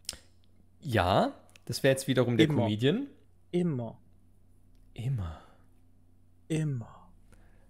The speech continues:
Speaker 1: Irgendwie sind wir heute sehr cringe drauf, muss ich sagen.
Speaker 2: <laughs>
Speaker 1: Es könnte am Baden liegen, aber vielleicht
Speaker 2: Könnte
Speaker 1: auch
Speaker 2: am Baden liegen,
Speaker 1: an irgendwas
Speaker 2: ja.
Speaker 1: anderem. Man weiß es nicht. Aber kommen wir jetzt so auf den Punkt. Es geht um den Baden heute. Das ist schön. Der Bade ist eine coole Klasse.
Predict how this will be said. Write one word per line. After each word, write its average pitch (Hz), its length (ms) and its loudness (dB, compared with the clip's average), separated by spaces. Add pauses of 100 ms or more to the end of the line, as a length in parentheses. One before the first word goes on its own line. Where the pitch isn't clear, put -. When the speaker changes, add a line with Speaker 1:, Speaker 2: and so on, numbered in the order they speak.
(180)
Speaker 1:
Irgendwie 139 200 0
sind 117 120 0
wir 104 100 2
heute 98 120 -2
sehr 95 140 0
cringe 98 240 -4
drauf, 104 320 -2
muss 107 120 -4
ich 104 80 -4
sagen. 107 340 -4 (760)
Speaker 2:
<laughs> - 340 4 (640)
Speaker 1:
Es 392 60 2
könnte 165 240 6
am 151 80 8
Baden 165 300 8
liegen, 185 360 2 (160)
aber 135 200 0
vielleicht 151 400 6
Speaker 2:
Könnte 175 240 6
Speaker 1:
auch - 40 4
Speaker 2:
am 139 60 -4
Baden 147 240 4
liegen, 127 120 0
Speaker 1:
an 127 100 4
irgendwas 120 340 0
Speaker 2:
ja. - 60 -4
Speaker 1:
anderem. 101 320 -2 (200)
Man 110 200 2
weiß 120 200 4
es 113 120 -10
nicht. 92 200 -8 (680)
Aber 117 480 6 (920)
kommen 139 220 8
wir 131 60 8
jetzt 127 80 0
so 127 100 6
auf 113 80 4
den 120 140 0
Punkt. - 360 -8 (200)
Es - 80 -12
geht 151 160 8
um 147 80 6
den 131 100 6
Baden 120 320 10
heute. 98 220 -2 (220)
Das 151 120 -2
ist - 60 -4
schön. 254 260 2 (240)
Der 147 80 0
Bade 160 240 6
ist - 80 0
eine 156 80 -2
coole 214 240 2
Klasse. 180 360 0